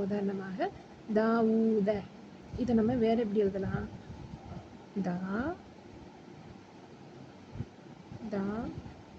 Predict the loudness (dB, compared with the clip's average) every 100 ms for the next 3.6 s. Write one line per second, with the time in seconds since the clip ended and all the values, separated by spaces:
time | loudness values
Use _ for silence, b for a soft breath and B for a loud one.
0 | -10 -8 -12 -16 2 4 4 0 -2 0
1 | 0 4 4 4 2 2 2 2 -4 0
2 | 0 2 0 0 0 2 4 2 0 0
3 | 2 2 0 0 -2 -2